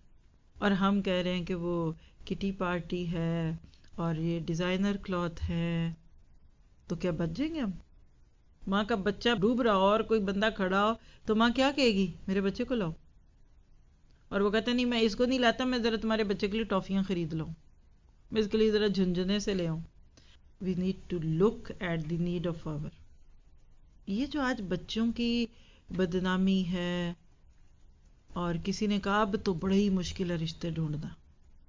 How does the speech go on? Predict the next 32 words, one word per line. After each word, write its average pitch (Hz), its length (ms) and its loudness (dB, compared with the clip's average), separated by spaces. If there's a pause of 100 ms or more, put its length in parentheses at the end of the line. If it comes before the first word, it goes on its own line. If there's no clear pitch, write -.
(160)
ना, 226 200 2
ना, 196 160 0
रिश्ते 262 440 0
अब 226 180 2
नहीं 202 160 2
मिल 175 180 -2
सकते। - 380 -12 (680)
तो 208 60 -4
मैंने 233 220 0
कहा, 220 140 2
"शुक्र 240 360 4
करे 226 260 4
अभी 214 180 2
रिश्ते 202 380 2
ढूंढ 220 320 4
रहे 233 180 4
हैं, 294 160 4
पाँच 214 260 4
दस 208 160 2
साल 196 180 2
बाद 190 160 2
रिश्ते 180 260 -2
ढूंढने 185 320 0
भी 233 120 0
कोई 190 140 2
नहीं 175 140 -2
किसी 160 240 -6
ने।" 165 140 -6 (540)
लिख 214 320 -2
के 254 100 2
ये 233 200 2
बात 190 360 0